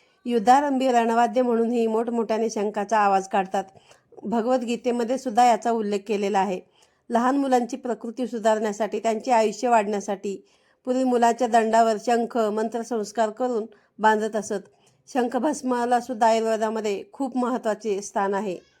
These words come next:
शंख या शब्दाची उत्पत्ती कशी झाली ते आता आपण जाणून घेऊया. श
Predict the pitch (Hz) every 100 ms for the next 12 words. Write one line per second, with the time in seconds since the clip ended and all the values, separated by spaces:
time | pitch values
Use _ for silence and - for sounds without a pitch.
0 | _ _ _ _ - 285 302 311 285 262
1 | 269 208 233 226 240 214 - _ _ 247
2 | - 240 233 247 226 240 233 226 214 214
3 | 262 247 240 214 226 247 233 208 208 208
4 | 185 185 - _ _ _ _ _ -